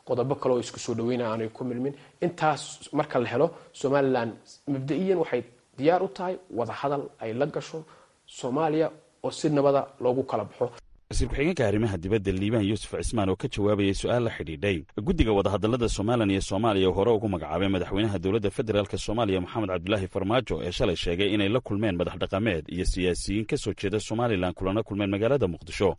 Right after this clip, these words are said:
Speaker 2: Sida ay u arkaan ayaa ku tilmaamay in ay yihiin dad dana gaara halkaasi u jooga.
Speaker 1: Eh, jawaabtu way kooban tahay, waa maya. Somalilan dadka matala Somalilan bay joogaan. Hadday siyaasi noqoto iyo hadday madax dhaqameed noqoto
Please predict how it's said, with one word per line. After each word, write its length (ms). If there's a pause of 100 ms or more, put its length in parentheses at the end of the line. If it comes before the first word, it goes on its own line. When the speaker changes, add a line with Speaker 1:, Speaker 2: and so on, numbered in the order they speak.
Speaker 2:
Sida 260
ay 100
u 100
arkaan 320
ayaa 220
ku 120
tilmaamay 600 (220)
in 200
ay 160
yihiin 240
dad 140
dana 200
gaara 260
halkaasi 440
u 80
jooga. 400 (220)
Speaker 1:
Eh, 340 (560)
jawaabtu 440
way 120 (200)
kooban 340
tahay, 160
waa 160
maya. 260 (380)
Somalilan 580
dadka 260
matala 320
Somalilan 460
bay 160
joogaan. 240 (140)
Hadday 160
siyaasi 340
noqoto 320
iyo 120
hadday 200
madax 200
dhaqameed 360
noqoto 300